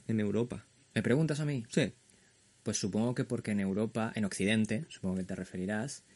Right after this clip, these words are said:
Speaker 2: eh, en Occidente el mercado de manga no es el que hay en Japón.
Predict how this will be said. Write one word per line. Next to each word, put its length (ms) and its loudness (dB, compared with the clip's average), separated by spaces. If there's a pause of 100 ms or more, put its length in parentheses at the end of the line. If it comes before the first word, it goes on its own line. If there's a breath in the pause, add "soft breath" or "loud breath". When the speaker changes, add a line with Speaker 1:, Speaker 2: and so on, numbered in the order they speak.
(320 soft breath)
Speaker 2:
eh, 460 2
en 120 2
Occidente 1200 2
el 80 2
mercado 520 2
de 320 2
manga 580 -2 (380)
no 340 0
es 160 -2
el 100 -6
que 80 -4
hay 100 -2
en 40 -6
Japón. 480 -2